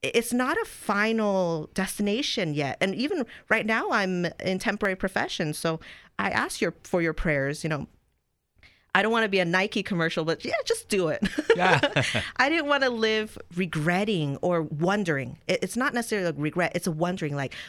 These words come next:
Speaker 1: "What if this happened?" Um, and there's no shame in that exploration. Uh,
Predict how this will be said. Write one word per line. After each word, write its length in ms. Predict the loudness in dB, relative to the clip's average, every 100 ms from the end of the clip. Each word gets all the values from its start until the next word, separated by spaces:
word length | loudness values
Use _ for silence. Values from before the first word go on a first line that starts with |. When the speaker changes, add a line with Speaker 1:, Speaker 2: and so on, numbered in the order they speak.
| -8
Speaker 1:
"What 280 | -2 0 0
if 240 | -2 -4
this 180 | -4 -4
happened?" 600 | -4 -4 -4 -6 -10 -12 -20 _ _ _ -4
Um, 480 | -2 0 0 -2 -2
and 160 | -2 2
there's 280 | 2 0 0
no 160 | 0
shame 400 | 0 0 0 0
in 100 | 0
that 200 | 0 0 -2
exploration. 840 | -4 -6 -4 -2 -4 -6 -8 -8 -14 _ _ _ -6
Uh, 420 | -2 -2 -2 -4